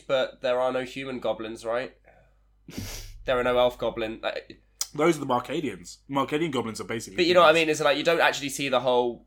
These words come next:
Speaker 1: "Hey, I'm in love with a goblin and we had a lovely little mutant baby."
Speaker 2: Well, the Simic,
Speaker 1: Uh,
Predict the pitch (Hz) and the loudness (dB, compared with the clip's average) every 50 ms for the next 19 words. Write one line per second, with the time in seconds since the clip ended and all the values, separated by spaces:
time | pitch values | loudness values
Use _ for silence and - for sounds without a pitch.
0 | - - - - 131 123 117 110 110 110 110 110 110 110 113 104 104 98 - 107 | -18 -16 -6 -2 0 2 2 2 2 0 0 0 -2 -2 -4 -6 -8 -4 -2 -2
1 | 104 95 104 98 98 95 98 92 98 98 98 95 98 98 90 98 95 92 95 - | -2 -2 -4 -8 -6 -6 -6 -4 -4 -4 -4 -4 -4 -6 -6 -8 -8 -8 -8 -8
2 | - 92 92 87 - _ _ _ _ _ _ - 107 101 98 92 - 90 76 - | -10 -10 -12 -12 -16 _ _ _ _ _ _ -14 -14 -12 -12 -12 -14 -14 -10 -8
3 | 92 90 90 82 87 82 85 - _ _ _ _ _ _ _ _ _ _ _ _ | -8 -8 -8 -8 -12 -14 -16 -18 _ _ _ _ _ _ _ _ _ _ _ _
4 | _ _ _ _ _ _ _ _ _ _ _ _ _ _ _ _ - 123 107 98 | _ _ _ _ _ _ _ _ _ _ _ _ _ _ _ _ -20 -18 -14 -12
5 | 95 92 92 90 87 85 - - - - 107 107 | -12 -10 -12 -12 -14 -14 -12 -12 -12 -12 -12 -14